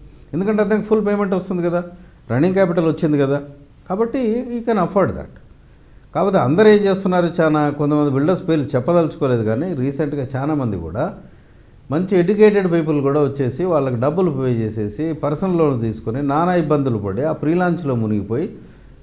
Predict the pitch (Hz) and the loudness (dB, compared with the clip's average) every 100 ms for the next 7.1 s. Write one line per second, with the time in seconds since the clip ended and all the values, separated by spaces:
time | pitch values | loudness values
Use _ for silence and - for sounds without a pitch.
0 | - - - 147 165 180 180 165 156 147 | -20 -20 -6 -2 2 2 2 2 2 2
1 | 151 127 107 98 85 85 - - - - | 0 0 -2 -8 -10 -14 -18 -20 -20 -10
2 | 180 214 214 214 214 202 131 82 78 - | -4 0 2 2 0 0 0 -4 -8 -14
3 | - - - - - - - - - - | -20 -20 -20 -20 -20 -20 -20 -20 -20 -20
4 | - - - - - - - - - - | -20 -20 -20 -20 -20 -20 -20 -20 -20 -10
5 | 110 135 117 127 123 113 143 147 131 120 | -6 -2 0 2 2 2 2 0 2 2
6 | 120 107 104 143 143 139 120 120 117 147 | 2 0 0 0 0 -2 -2 -2 -2 -2